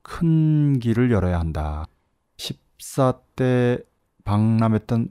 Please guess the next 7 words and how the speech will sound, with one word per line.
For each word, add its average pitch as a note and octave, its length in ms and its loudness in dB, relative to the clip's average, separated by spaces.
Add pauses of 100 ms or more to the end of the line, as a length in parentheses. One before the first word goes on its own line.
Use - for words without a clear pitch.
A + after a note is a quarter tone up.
황병서 C3+ 720 -2
총정치국장 G#2+ 1000 -4
일행들이 G#2+ 600 0
언급했던 G2+ 540 -2
내용이 F2+ 320 0
연상되죠. F2+ 960 -2
그때부터 G2+ 580 -6